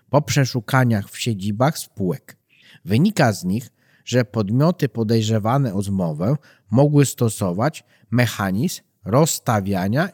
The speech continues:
i wycofywania ofert. W takim przypadku ceny oferowane przez przedsiębiorców w przetargach są zróżnicowane.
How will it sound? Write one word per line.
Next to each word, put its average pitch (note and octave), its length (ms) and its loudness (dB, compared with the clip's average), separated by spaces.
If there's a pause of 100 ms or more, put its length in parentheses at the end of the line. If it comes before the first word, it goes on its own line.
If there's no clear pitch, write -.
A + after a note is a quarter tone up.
(120)
i D#3+ 100 0
wycofywania A#2+ 920 0
ofert. - 520 -12 (680)
W - 120 -20
takim D3+ 360 0
przypadku B2+ 720 0
ceny E3 380 4
oferowane A#2+ 760 4
przez - 260 -4
przedsiębiorców A2+ 1000 2
w - 80 -20
przetargach A2 760 0 (180)
są C3 380 2 (340)
zróżnicowane. C#3 1000 4